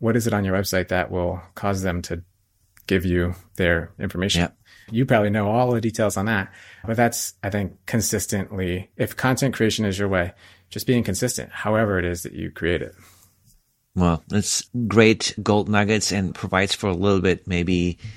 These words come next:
Speaker 2: varied view that there's no one way, just like in health creation. So where can listeners find out more about you, Linda, Origins Incubator,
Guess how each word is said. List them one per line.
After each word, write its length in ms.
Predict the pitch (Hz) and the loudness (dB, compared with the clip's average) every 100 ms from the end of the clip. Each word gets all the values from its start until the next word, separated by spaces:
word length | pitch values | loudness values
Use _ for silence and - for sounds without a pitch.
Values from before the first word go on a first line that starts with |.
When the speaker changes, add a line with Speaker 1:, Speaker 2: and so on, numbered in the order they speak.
| - - - | -20 -20 -2
Speaker 2:
varied 440 | 92 92 104 92 | 4 6 4 2
view 320 | 107 113 123 | 4 6 6
that 240 | 101 82 - | 4 0 0
there's 200 | 90 95 | -2 0
no 140 | 92 | 0
one 340 | 90 87 87 85 | 2 0 0 2
way, 360 | 87 101 113 - | 4 4 2 -8
just 240 | 87 - | -8 -4
like 180 | 92 90 | -4 -2
in 240 | 90 87 - _ _ | -2 -2 -6 _ _
health 240 | - 82 - | -8 -8 -6
creation. 580 | - 87 90 - 113 - - - - - | 0 2 2 0 -2 -4 -16 -20 -20 -8
So 200 | - 120 | 2 4
where 240 | 113 135 165 | 6 6 4
can 480 | 165 151 143 117 - _ _ | 2 2 0 -4 -12 _ _
listeners 420 | 110 110 120 107 - | 2 4 4 2 2
find 260 | 101 98 | 2 2
out 200 | 90 80 | 2 2
more 220 | 95 98 | 2 2
about 260 | 90 95 90 | 4 2 2
you, 380 | 95 104 101 92 | 2 4 4 2
Linda, 580 | 92 95 90 90 90 92 - - _ _ | 0 0 2 2 0 -4 -14 -20 _ _
Origins 440 | 95 95 95 90 - | -2 0 0 -2 0
Incubator, 720 | 92 90 85 90 87 87 | -2 0 2 4 4 4